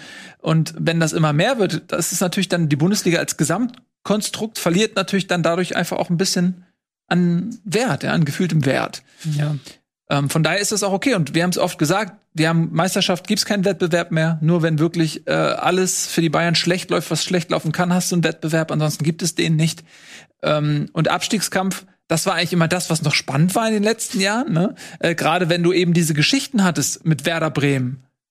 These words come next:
Speaker 1: ja, oder mit Hertha, ähm, Schalke.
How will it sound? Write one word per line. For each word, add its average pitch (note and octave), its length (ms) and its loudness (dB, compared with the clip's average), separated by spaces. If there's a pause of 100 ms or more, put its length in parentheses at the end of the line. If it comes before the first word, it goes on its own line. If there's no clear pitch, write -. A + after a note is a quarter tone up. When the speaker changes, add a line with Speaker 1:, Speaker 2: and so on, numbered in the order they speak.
(140)
Speaker 1:
ja, F3+ 400 0
oder D3+ 140 2
mit D3+ 220 0
Hertha, D3+ 600 -2 (1080)
ähm, D3 220 2
Schalke. D#3 680 0